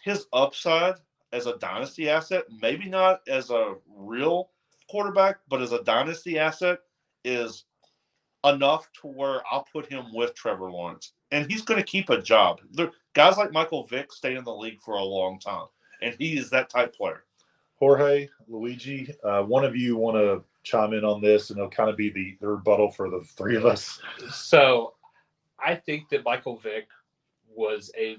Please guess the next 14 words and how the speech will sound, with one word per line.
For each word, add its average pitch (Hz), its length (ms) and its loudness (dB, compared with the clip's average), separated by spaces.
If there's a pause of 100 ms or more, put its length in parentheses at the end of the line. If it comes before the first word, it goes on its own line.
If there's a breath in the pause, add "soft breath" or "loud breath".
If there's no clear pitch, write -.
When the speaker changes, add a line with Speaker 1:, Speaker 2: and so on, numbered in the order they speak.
Speaker 3:
generational 117 640 -2
talent 95 580 -8 (420 loud breath)
we 143 120 0
have 156 120 0
seen 147 200 -8
plenty 135 260 2
of 139 80 2
players 123 220 2
like 120 100 -4
Justin 117 280 -2
Fields 107 400 -2
that 117 100 -4
have 113 140 -2
not, 120 300 2